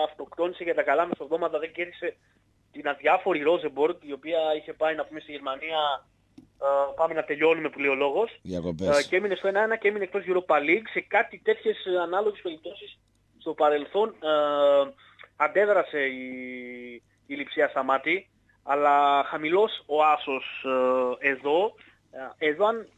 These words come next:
Speaker 1: άξιζε κάτι, είναι ο συνδυασμός του άσου με το over απέναντι στην, ε, στην Mainz για την, ε, Λειψία. Πιστεύω ότι, ε, θα μπορέσει να ανοίξει το παιχνίδι εδώ.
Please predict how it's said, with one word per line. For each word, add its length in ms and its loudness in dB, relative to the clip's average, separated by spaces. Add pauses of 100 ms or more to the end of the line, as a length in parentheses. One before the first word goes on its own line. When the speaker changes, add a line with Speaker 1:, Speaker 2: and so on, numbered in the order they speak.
Speaker 1:
άξιζε 420 -2
κάτι, 260 0 (180)
είναι 140 0
ο 80 -2
συνδυασμός 480 -2 (440)
του 180 0
άσου 180 0
με 100 0
το 120 -2
over 420 4
απέναντι 480 -2
στην, 200 -16
ε, 360 -6
στην 220 -12
Mainz 240 0
για 100 -16
την, 160 -12 (100)
ε, 180 -20
Λειψία. 320 -16
Πιστεύω 220 -18
ότι, 220 -10 (560)
ε, 180 0
θα 140 -4
μπορέσει 300 -2
να 60 0
ανοίξει 200 -4
το 60 -8
παιχνίδι 340 -12 (140)
εδώ. 220 0